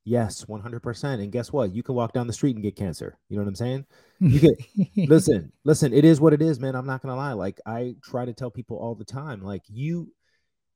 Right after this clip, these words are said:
Speaker 1: you are in charge of your own body. I can't tell you what to eat and what not to eat, but I'll tell you what, man, I am not gonna live my life scared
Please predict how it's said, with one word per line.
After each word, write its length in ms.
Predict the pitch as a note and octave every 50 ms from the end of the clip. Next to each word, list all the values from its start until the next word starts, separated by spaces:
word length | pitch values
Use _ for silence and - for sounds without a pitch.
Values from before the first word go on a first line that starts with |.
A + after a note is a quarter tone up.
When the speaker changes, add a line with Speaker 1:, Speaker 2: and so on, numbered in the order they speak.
| _ _
Speaker 1:
you 260 | A#2+ D3 E3+ E3 E3
are 280 | D#3 D3+ D3 D3 C#3 - -
in 100 | C3 A#2
charge 320 | A2+ - C3 A#2 A#2 G#2+ A2
of 140 | G#2+ F2
your 160 | G2+ A2 G2+ -
own 180 | A#2 A#2 A2
body. 340 | G2+ G2+ G2+ A2 B2 C3 B2+ -
I 100 | A2 C3
can't 280 | C3+ - E3 D3 B2+ -
tell 120 | C#3+ C3+
you 200 | C3+ C#3+ C#3+ C#3+
what 160 | B2+ C3 B2+
to 80 | - C3 B2+
eat 100 | C3 B2
and 80 | B2
what 100 | B2 A#2+
not 180 | B2 B2+ B2+ -
to 60 | - G#2+
eat, 200 | A2+ B2+ A2+ -
but 80 | A#2 A2+
I'll 120 | A#2+ C3
tell 140 | - D3+ C#3
you 100 | C3 B2+
what, 180 | C#3 D3+ C3 B2
man, 160 | B2 A#2+ -
I 220 | - C3 D#3+ D#3+ D3+
am 280 | C#3 B2+ A2+ G#2 G2+
not 380 | G#2 A2 A#2+ C3+ C3+ G#2+ E2+ -
gonna 160 | B2+ A2+ G#2+
live 160 | G#2+ A2+ G2+
my 140 | G#2+ A#2 G#2+
life 320 | G#2 G2+ G#2+ A2 G#2+ G2 -
scared 720 | - - - - - C#3 B2+ C#3 C3 A2+ G2 F#2 E2+ -